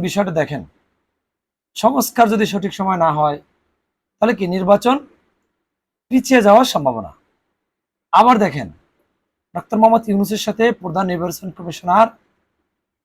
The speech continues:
বৈঠক করলেন ঘণ্টা পাবে। সেখানে কি আলোচনা হয়েছে, সে বিষয়ে কি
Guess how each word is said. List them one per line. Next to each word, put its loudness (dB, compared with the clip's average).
বৈঠক 2
করলেন -8
ঘণ্টা 2
পাবে। -8
সেখানে -4
কি -8
আলোচনা 4
হয়েছে, -6
সে -6
বিষয়ে 0
কি -8